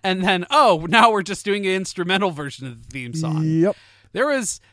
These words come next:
Speaker 1: there was a lot of Spider-Man going around this base. Um, a lot of different shots, some of them cool, some of them utterly nonsense.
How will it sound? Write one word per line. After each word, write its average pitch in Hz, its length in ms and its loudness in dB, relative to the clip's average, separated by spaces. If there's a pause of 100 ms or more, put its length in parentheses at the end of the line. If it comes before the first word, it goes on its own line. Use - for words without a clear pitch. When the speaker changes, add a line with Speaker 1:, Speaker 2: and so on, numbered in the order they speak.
Speaker 1:
there 294 100 -4
was 392 140 2
a 226 80 6
lot 170 400 4
of 175 160 0
Spider-Man 160 680 -2
going 160 380 -2
around 151 420 -2
this 160 220 -4
base. 147 600 -6 (480)
Um, 143 520 -2 (160)
a 190 120 0
lot 180 340 2
of 180 160 -2
different 196 320 -4
shots, 196 480 0 (180)
some - 320 -2
of 233 140 0
them 220 180 -2
cool, 220 560 -2
some 165 320 -4
of 160 140 -4
them 180 220 -2
utterly 170 400 -2
nonsense. 180 840 -2